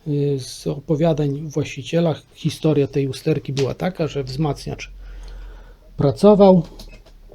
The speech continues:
pracował normalnie, no i po zakończeniu pracy został wyłączony. Następnego dnia, czy tam, y, któregoś tam dnia z kolei już ta, po włączeniu już, y,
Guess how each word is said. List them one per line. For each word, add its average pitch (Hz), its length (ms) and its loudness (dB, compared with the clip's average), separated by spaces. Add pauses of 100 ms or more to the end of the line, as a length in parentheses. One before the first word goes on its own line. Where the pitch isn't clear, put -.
(1080)
pracował 135 440 0
normalnie, 175 680 10 (1400)
no 196 300 2
i 180 100 2
po 170 200 0
zakończeniu 151 580 2
pracy 151 400 0
został 123 300 -6
wyłączony. 175 800 2 (500)
Następnego 165 840 0
dnia, 147 200 0
czy 139 120 -8
tam, 131 380 -6
y, 139 140 -4
któregoś 143 460 0
tam 127 200 -8
dnia 190 260 2
z - 120 -8
kolei 160 480 2 (800)
już 165 220 2
ta, 143 240 2
po 151 160 0
włączeniu 139 480 0
już, 151 340 -2
y, 135 300 -2